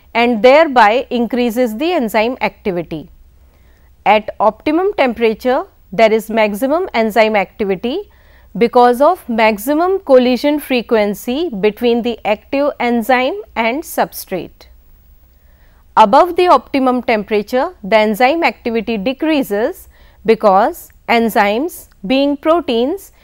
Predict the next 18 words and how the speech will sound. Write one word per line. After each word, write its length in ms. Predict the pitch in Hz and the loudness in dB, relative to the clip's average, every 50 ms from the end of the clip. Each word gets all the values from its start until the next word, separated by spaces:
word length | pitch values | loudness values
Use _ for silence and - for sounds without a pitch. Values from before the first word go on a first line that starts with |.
| _ _ _ _ | _ _ _ _
get 320 | 170 240 247 247 240 220 202 | 2 4 4 4 4 2 0
denatured 720 | 285 302 349 359 339 240 226 - - 262 247 285 330 - - | 0 0 0 2 0 -2 -2 -2 -2 0 0 0 -2 -4 -4
at 200 | - 226 262 262 262 | -2 -2 -2 -2 -4
higher 320 | 254 269 214 220 226 254 | 0 2 4 4 4 2
temperature. 760 | 262 - 233 196 185 - 190 185 170 - - 190 156 151 160 175 _ - _ _ _ _ - _ _ _ _ _ _ _ | 0 -2 -4 -4 -4 -4 -6 -6 -6 -8 -8 -10 -10 -10 -12 -18 _ -20 _ _ _ _ -20 _ _ _ _ _ _ _
This 240 | - 208 302 359 - | -4 -2 -2 0 2
is 160 | 453 427 302 | 0 0 0
because 640 | 269 220 247 - 240 220 208 226 285 349 - - - _ _ | 0 -2 -2 2 4 4 4 4 2 -2 -6 -12 -20 _ _
increasing 640 | 247 262 269 262 311 294 302 302 285 359 370 370 370 | -2 0 0 0 0 0 0 0 -2 -2 -4 -4 0
temperature 680 | - 269 233 214 - 226 226 233 220 - 277 294 330 - - | 0 0 0 0 -2 -2 -2 -2 -2 -2 -2 -2 -2 -4 -2
also 380 | - 202 214 226 220 - - 370 | 0 2 2 2 0 -2 -4 -4
increases 680 | 381 359 285 247 - 262 254 240 214 254 294 330 302 | -2 -2 -4 -2 -2 -2 -2 -2 -2 -4 -4 -4 -6
the 180 | 254 202 233 226 | -2 -2 -2 0
vibrational 840 | 208 220 208 214 214 190 214 233 240 233 - - 294 320 359 370 - - | 2 0 0 0 0 -2 -2 -2 -2 -2 -4 -4 -4 -4 -4 -6 -6 -4
energy 640 | 226 220 214 208 202 196 175 - 226 254 359 415 - _ _ _ - - _ | -4 -2 0 -2 -2 -2 -4 -6 -6 -6 -6 -8 -10 _ _ _ -20 -20 _
that 260 | - 196 233 240 240 240 | 2 2 2 2 2 -2
molecules 640 | 233 220 208 208 214 190 - 240 233 233 226 - | 0 0 0 0 -4 -4 -2 -2 -2 -2 -4 -6
have, 460 | - 240 262 240 214 190 208 285 320 | -2 2 2 4 4 4 2 -2 -6